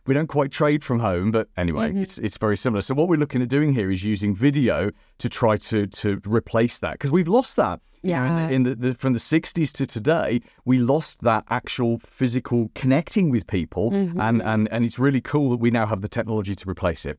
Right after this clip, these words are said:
Speaker 1: Anyway,
Speaker 2: I love that.
Speaker 1: we're gonna let Dave get back on with his
Speaker 2: <laughs>
Speaker 1: computer stuff. Uh, I'm sure Dave, uh, is not looking forward to his filming session, but it'll be worth it, Dave, when you get lots of new clients.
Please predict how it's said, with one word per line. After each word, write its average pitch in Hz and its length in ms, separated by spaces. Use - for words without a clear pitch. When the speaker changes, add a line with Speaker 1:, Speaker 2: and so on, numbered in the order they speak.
Speaker 1:
Anyway, 156 480
Speaker 2:
I 190 80
love 220 220
that. 175 120
Speaker 1:
we're 147 100
gonna 175 180
let 165 180
Dave 156 560
get 143 220
back 143 240
on 139 160
with 123 200
his 285 300
Speaker 2:
<laughs> 320 80
Speaker 1:
computer 262 400
stuff. - 480
Uh, 113 480
I'm 120 160
sure 147 200
Dave, 123 560
uh, 113 200
is 113 100
not 143 200
looking 139 220
forward 123 260
to 117 60
his 110 120
filming 110 260
session, 117 340
but 139 120
it'll 156 80
be 131 100
worth 143 260
it, 98 80
Dave, 104 300
when 104 140
you 104 80
get 104 200
lots 104 220
of 98 80
new 95 160
clients. 82 540